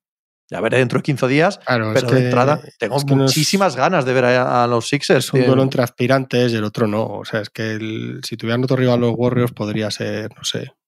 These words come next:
Speaker 2: Fíjate que salen hoy contra los Clippers y juegan ya todos
Speaker 1: Sí,
Speaker 2: en los Clippers.
Speaker 1: pues bien,
Speaker 2: Bueno,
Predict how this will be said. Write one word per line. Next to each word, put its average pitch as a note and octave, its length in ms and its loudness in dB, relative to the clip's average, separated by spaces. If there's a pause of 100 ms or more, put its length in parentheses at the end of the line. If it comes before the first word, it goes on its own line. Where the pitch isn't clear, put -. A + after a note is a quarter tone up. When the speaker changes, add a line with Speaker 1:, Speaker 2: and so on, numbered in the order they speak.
(160)
Speaker 2:
Fíjate B2+ 260 -2
que B2 100 0
salen B2 260 0
hoy A#2 80 0
contra A2+ 380 -4
los A2 160 -6
Clippers B2+ 460 -2
y A#2 40 -2
juegan A#2 240 2
ya A#2 120 -2
todos A2+ 220 4
Speaker 1:
Sí, A3 100 4
Speaker 2:
en A2 100 2
los - 100 -4
Clippers. B2+ 420 0
Speaker 1:
pues - 20 0
bien, E3 160 4
Speaker 2:
Bueno, B2 260 0